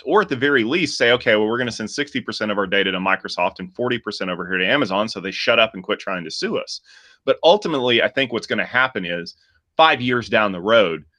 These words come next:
somebody is gonna finally make a case for, "Yeah, the guy who probably shouldn't have been involved in this had his fingers all over it. It was politically motivated. We don't like him anymore."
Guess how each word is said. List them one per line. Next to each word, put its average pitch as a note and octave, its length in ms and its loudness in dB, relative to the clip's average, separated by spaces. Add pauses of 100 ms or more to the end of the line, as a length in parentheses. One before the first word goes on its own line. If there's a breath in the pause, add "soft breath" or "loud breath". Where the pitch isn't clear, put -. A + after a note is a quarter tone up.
(160)
somebody E3+ 640 4
is A2 100 -2
gonna A#2 180 -2
finally B2+ 340 2
make G#2 240 -4
a F2 40 -20
case A#2+ 340 -2
for, G2 340 -4 (220 soft breath)
"Yeah, G#2 380 2
the F#2+ 100 -10
guy C#3+ 340 2
who D3 160 -4
probably B2+ 480 0
shouldn't A2+ 360 -4
have F#2+ 100 -12
been B2+ 160 0
involved D3+ 420 0
in D#3 80 -10
this E3 320 -8 (220)
had C#3+ 140 0
his A2+ 120 -2
fingers F3+ 380 -2
all D3 220 6
over G2 260 4
it. G#2 140 -2 (100)
It C3 80 2
was A#2+ 160 -4
politically D#3 500 2
motivated. F#2 600 -2
We A2+ 180 -4
don't C#3+ 240 2
like B2+ 240 4
him G2 220 -4
anymore." E2+ 520 -10